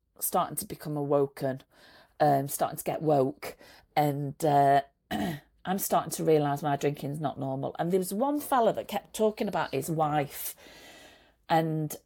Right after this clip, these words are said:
honest to God, Lester, every time he talked about his wife and what his wife did when she was drunk and,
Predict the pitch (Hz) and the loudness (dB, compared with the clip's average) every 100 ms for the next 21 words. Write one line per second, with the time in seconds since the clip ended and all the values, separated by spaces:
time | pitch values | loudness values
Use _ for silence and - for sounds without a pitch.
0 | _ 214 233 220 - 196 180 165 - 185 | _ -2 0 -2 -2 -2 0 0 0 0
1 | 190 220 254 226 226 214 226 - 185 147 | 0 0 -2 0 0 0 0 0 -2 -2
2 | 147 147 156 156 156 151 139 - 131 151 | 2 0 4 2 2 0 -4 -4 -2 0
3 | 131 - - 151 - 131 131 123 120 - | 0 -2 0 0 2 -2 -4 -8 -6 0
4 | 139 135 - 123 117 | 0 0 -6 -6 -6